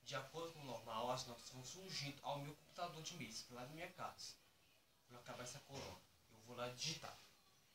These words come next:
Quando acabar esse vídeo, eu vou ter que ir lá digitar o acesso das provas.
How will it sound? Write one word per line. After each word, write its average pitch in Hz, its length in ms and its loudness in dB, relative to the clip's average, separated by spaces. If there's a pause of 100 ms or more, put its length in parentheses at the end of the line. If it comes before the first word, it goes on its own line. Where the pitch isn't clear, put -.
(680)
Quando 110 140 -14
acabar 110 320 -12
esse 117 180 -4 (120)
vídeo, 131 240 -2 (120)
eu 117 100 -8
vou 120 220 -6
ter 123 180 -8
que - 120 -12
ir - 20 -6
lá 123 160 0
digitar 131 720 2 (520)
o 156 320 -4
acesso 127 480 4
das 165 160 -4
provas. - 560 -12